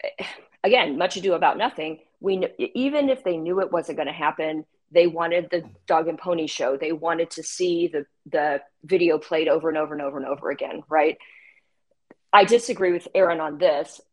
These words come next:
I do think if you're gonna engage in that kind of behavior, and it doesn't matter to me if you're a Democrat or a Republican, you should be punished for it because it's inappropriate. And we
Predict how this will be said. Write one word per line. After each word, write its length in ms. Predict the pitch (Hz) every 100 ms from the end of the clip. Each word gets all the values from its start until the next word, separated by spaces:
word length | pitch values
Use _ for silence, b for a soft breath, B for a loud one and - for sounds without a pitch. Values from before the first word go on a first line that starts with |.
| _ _ -
I 100 | 185
do 260 | 214 254
think 200 | 247 190
if 140 | 165 165
you're 160 | 175
gonna 220 | 170 160
engage 480 | 156 156 160 165 170
in 80 | 160
that 180 | 160 -
kind 140 | 170
of 120 | 156
behavior, 640 | 156 156 156 156 185 190 190 _ _ -
and 100 | 170
it 120 | 165
doesn't 280 | 170 170 160
matter 280 | 160 156 151
to 140 | 165
me 100 | 156
if 160 | 160 156
you're 100 | 156
a 60 |
Democrat 420 | 156 156 151 156
or 100 | 151
a 40 | 147
Republican, 640 | 147 156 156 165 180 190 _ _ _
you 120 | 240 277
should 200 | - 277
be 100 | 285
punished 400 | 294 311 277 -
for 180 | 170
it 120 | 147 147
because 300 | 160 190 196
it's 120 | 185
inappropriate. 640 | 202 190 196 - 110 87 - _ _ _ _ _ -
And 240 | 180 170
we 220 | 196 170